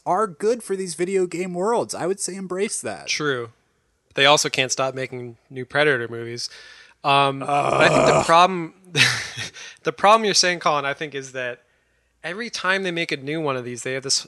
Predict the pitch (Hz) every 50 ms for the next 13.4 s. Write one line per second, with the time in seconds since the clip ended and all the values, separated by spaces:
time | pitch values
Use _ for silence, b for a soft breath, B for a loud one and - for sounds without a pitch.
0 | _ _ - 131 123 120 120 _ _ - 185 185 - 170 156 139 135 131 127 127
1 | 139 160 175 160 151 160 160 160 - - - 151 143 131 120 120 127 131 135 123
2 | - - 135 120 117 117 120 127 - 147 139 131 131 131 131 135 120 135 143 135
3 | 135 131 - - - 175 180 180 170 160 143 151 151 151 139 131 135 131 123 139
4 | 139 135 131 135 135 127 117 - - 170 175 160 147 127 123 123 120 117 113 b
5 | b b b b - 139 131 - 165 170 170 160 147 147 139 131 - - 165 160
6 | 151 - 156 151 147 139 135 127 120 123 139 165 170 143 123 117 113 113 120 127
7 | - b b b b b b b b b b b b b b b b _ - 165
8 | 160 - 208 - 240 214 196 196 202 214 208 208 185 156 - - - - 139 170
9 | 214 214 175 147 131 127 123 113 135 131 123 127 123 - - 151 147 147 147 147
10 | 143 151 143 127 131 135 147 160 170 170 165 160 160 151 143 131 127 117 120 -
11 | - 165 185 196 175 156 139 - 147 - - - 180 190 180 170 160 156 147 -
12 | - 143 139 143 143 143 143 - - _ - 147 131 - - 151 143 139 131 -
13 | - 165 156 143 131 120 117 120